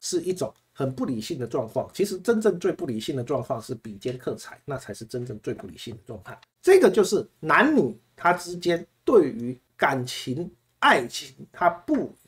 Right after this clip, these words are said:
一样的一个点。当女生在有了感情以后，通常女生都会有一个现象，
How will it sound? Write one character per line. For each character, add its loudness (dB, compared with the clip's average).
一 -10
样 0
的 -16
一 -14
个 -6
点。 -14
当 8
女 4
生 4
在 4
有 2
了 4
感 2
情 -6
以 -10
后， -4
通 -2
常 -2
女 -4
生 -2
都 0
会 -2
有 -6
一 -6
个 -6
现 -4
象， -4